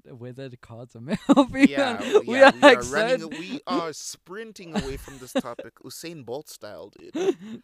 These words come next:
Speaker 1: But yeah, like, it's just, like, the, the fact that Y C S determine where the masses go.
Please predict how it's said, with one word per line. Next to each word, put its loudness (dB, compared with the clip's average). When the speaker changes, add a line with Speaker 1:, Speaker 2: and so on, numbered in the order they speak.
Speaker 1:
But -14
yeah, -8
like, -12
it's -18
just, -20
like, -16
the, -14
the -18
fact -16
that -18
Y -10
C -14
S -14
determine -18
where -18
the -20
masses -20
go. -20